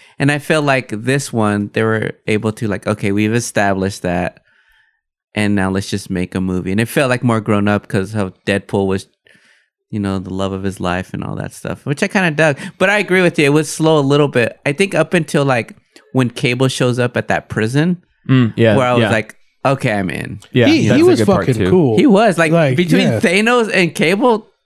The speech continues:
Speaker 1: they're not same at all. Josh
Speaker 2: Well, even,
Speaker 1: Brolin.
Speaker 2: even the
Speaker 3: Yeah.
Speaker 2: way, like, the design of, like,
Speaker 1: Yeah.
Speaker 2: his shield and, like, I mean, that's fucking cool.
Speaker 1: Yeah, it was cool.
Speaker 2: Like,
Speaker 3: And the,
Speaker 2: uh,
Speaker 3: and the fat
Speaker 2: totally
Speaker 3: kid.
Speaker 2: unlike anything.
Speaker 1: Yeah.
Speaker 2: The fat kid.
Speaker 3: With a splash of diabetes. <laughs>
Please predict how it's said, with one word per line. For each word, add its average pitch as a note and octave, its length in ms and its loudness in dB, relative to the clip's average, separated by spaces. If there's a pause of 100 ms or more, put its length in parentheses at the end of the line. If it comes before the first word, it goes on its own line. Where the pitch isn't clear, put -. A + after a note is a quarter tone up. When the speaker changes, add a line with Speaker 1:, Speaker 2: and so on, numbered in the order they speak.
(120)
Speaker 1:
they're F#3+ 140 0
not B3 240 2
same G#3 260 0
at D3 140 4
all. C#3 300 0
Josh E3+ 160 0
Speaker 2:
Well, G3+ 100 2
even, B3 240 2
Speaker 1:
Brolin. A#2+ 180 2
Speaker 2:
even C4 220 2
the A3+ 80 2
Speaker 3:
Yeah. - 60 4
Speaker 2:
way, F#3 200 2
like, D3+ 180 0
the C#3 80 0
design A#2+ 560 2
of, F#2+ 140 -2
like, A2+ 160 2
Speaker 1:
Yeah. C3 120 2
Speaker 2:
his A2+ 100 0
shield D3 540 2
and, B2 120 2
like, A#2+ 260 0
I C3+ 100 0
mean, C#3 120 6
that's G3 320 0
fucking - 460 -2
cool. F#3 320 4
Speaker 1:
Yeah, A2 60 4
it G#2+ 80 2
was A2+ 260 -2
cool. - 300 -8 (180)
Speaker 2:
Like, C3+ 100 4
Speaker 3:
And D3 80 4
the, - 100 0
Speaker 2:
uh, - 60 2
Speaker 3:
and C3 100 2
the A#2+ 80 2
fat F3 220 2
Speaker 2:
totally A#3 280 4
Speaker 3:
kid. C#3 80 2
Speaker 2:
unlike C3 260 2
anything. A#2 560 4
Speaker 1:
Yeah. A2+ 140 -2 (1120)
Speaker 2:
The - 80 -12
fat - 300 -6
kid. G#2 240 -2
Speaker 3:
With B2+ 140 0
a - 40 -2
splash - 460 0
of F3 80 2
diabetes. D#3 760 4
<laughs> - 720 -6